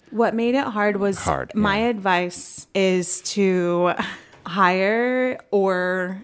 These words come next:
Speaker 1: if you're not hiring, people are just working for free, um, people who you instinctually know are good people,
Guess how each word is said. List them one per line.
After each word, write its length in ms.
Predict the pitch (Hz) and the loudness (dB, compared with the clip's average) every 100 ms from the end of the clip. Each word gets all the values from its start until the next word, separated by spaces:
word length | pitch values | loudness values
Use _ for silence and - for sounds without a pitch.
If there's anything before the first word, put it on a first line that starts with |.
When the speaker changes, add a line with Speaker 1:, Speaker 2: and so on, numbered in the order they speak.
| - | -12
Speaker 1:
if 140 | 190 175 | -10 -4
you're 100 | 180 | 0
not 180 | 190 180 | 0 0
hiring, 300 | 185 175 160 | 0 0 -4
people 220 | 185 160 | -6 -4
are 80 | 165 | -6
just 140 | 175 | -6
working 200 | 170 175 | -4 -2
for 100 | 165 | -4
free, 420 | 165 180 180 160 - - | -4 -2 -2 -4 -8 -2
um, 440 | 185 170 165 147 - _ _ | 0 0 0 -4 -10 _ _
people 680 | - 214 202 190 185 185 - 190 | -4 -2 0 2 2 0 -4 -4
who 80 | |
you 220 | 220 190 180 | -2 0 -2
instinctually 840 | 190 185 - 262 254 269 262 226 | 0 -2 2 2 2 0 0 2
know 540 | 196 170 156 190 254 - _ _ _ _ - | 2 2 2 0 -4 -8 _ _ _ _ 0
are 140 | 156 | 0
good 220 | 160 185 208 | 0 -4 -6
people, 400 | 165 - 175 | -10 -6 -2